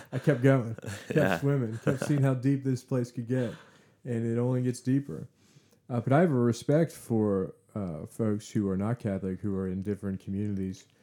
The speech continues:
Speaker 1: uh, because I myself utilize those other communities.
Speaker 2: They do it so well.
Speaker 1: <clears throat>
Speaker 2: They really do. Um, just having lived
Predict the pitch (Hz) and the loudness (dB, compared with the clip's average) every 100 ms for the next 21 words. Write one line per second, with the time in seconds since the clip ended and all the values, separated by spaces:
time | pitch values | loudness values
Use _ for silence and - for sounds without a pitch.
0 | _ _ _ - 95 92 101 104 - 104 | _ _ _ -12 -10 -6 -4 -4 -4 -4
1 | 98 95 95 90 - 107 127 104 - 110 | -4 -4 -6 -8 -10 -4 -2 -2 -4 -2
2 | 123 117 - - _ 98 101 139 120 90 | -2 -2 -6 -20 _ -4 0 2 0 -2
3 | 80 - - 90 87 87 92 - 95 92 | -8 -12 -10 -10 -8 -10 -10 -10 -10 -10
4 | 90 85 82 - _ 104 95 101 127 85 | -12 -12 -14 -16 _ 0 0 2 0 0
5 | - - 90 80 80 71 - _ _ 107 | -2 0 0 0 -2 -6 -8 _ _ -14
6 | 120 - - - - 92 92 87 92 95 | -14 -14 -20 -16 -12 -4 0 2 2 0
7 | 80 85 82 78 - _ - 85 78 - | -2 -6 -8 -10 -20 _ -10 -6 -6 -8
8 | - _ _ _ _ _ - 92 - _ | -14 _ _ _ _ _ -10 -10 -10 _
9 | _ _ _ _ _ - 90 90 92 85 | _ _ _ _ _ -8 -2 0 0 -2
10 | 85 85 85 85 - | -2 -2 -4 -8 -18